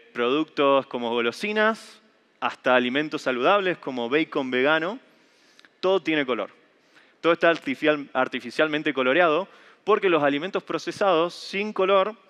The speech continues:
no son suficientemente saludables a nuestros ojos, no los queremos comprar, eh, y por lo tanto las empresas venden menos, ¿no? Por eso se usan tanto.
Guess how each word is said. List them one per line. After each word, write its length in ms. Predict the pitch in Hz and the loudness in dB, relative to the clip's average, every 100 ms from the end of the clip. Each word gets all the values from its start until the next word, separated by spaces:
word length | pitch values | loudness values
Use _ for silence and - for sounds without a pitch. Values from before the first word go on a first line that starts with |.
| _ _ _ | _ _ _
no 420 | 151 190 214 233 196 | -6 -2 0 0 -4
son 440 | - 185 190 208 | -8 -4 -4 -6
suficientemente 920 | - 160 147 - 175 165 160 170 170 160 | -12 -12 -8 -2 0 0 -2 -2 -4 -2
saludables 560 | 127 127 147 147 135 | -2 2 2 2 -2
a 60 | 123 | -4
nuestros 360 | 117 127 131 | -6 -8 -6
ojos, 480 | 214 - 202 208 - _ - - _ | -4 -4 -4 -6 -10 _ -20 -20 _
no 140 | 135 143 | 0 2
los 160 | 131 | 2
queremos 300 | 131 135 131 | 0 0 -2
comprar, 500 | 143 143 175 180 196 - - - - - _ _ | -4 0 2 2 -2 -12 -20 -20 -20 -20 _ _
eh, 420 | 127 120 117 113 - | 2 4 4 0 -2
y 80 | |
por 140 | 156 151 | -2 0
lo 80 | 139 | 2
tanto 280 | 143 156 | 0 0
las 140 | 170 123 | 2 0
empresas 420 | 117 120 117 135 | -2 -4 -2 -4
venden 280 | 117 107 131 | -6 -8 -4
menos, 360 | 196 120 113 | -4 -4 -8
¿no? 160 | 170 262 - | -12 -12 -14
Por 160 | - 127 | -8 -6
eso 140 | 147 | -4
se 100 | 135 | -6
usan 300 | 123 123 123 | -6 -8 -4
tanto. 280 | 156 165 - | 0 -2 -4